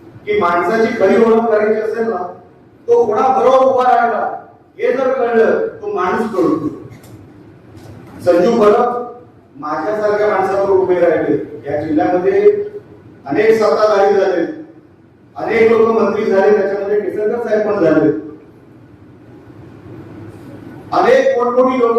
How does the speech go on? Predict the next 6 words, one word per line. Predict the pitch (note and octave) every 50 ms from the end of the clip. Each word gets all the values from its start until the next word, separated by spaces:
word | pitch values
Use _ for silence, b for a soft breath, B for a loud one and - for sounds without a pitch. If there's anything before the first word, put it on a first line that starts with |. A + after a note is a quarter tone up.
| A#3
या | A3+ A3+ A3+ A3+
जिल्ह्यात | G#3+ G#3+ G#3 G#3+ G#3+ G#3
झाली, | - F#3 F3+ F#3 - G3+ - - - - - - - - - - - - - - - - - - - -
पण | F#3+ F#3+ - -
दोन | - - - A3+ A#3 A#3 -
वेळा | A3+ A3 A3 A3 - - - - - - -